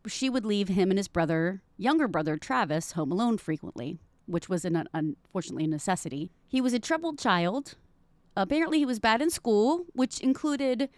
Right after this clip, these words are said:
defecating and urinating in the schoolyard.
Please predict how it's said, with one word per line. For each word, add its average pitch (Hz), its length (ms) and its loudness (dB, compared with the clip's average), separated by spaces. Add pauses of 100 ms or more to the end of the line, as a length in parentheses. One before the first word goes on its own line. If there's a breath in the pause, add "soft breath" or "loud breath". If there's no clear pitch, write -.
(440 soft breath)
defecating 302 920 0 (180)
and 226 400 2 (100)
urinating 202 720 2
in 214 120 4
the 196 60 4
schoolyard. 214 800 0